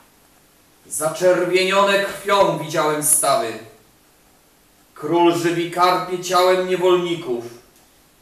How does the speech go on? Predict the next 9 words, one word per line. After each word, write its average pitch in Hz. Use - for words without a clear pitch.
Nieraz 151
wybiera 160
dziesiątego 170
z -
szyków 190
i 160
tnąc 185
w -
kawały, 180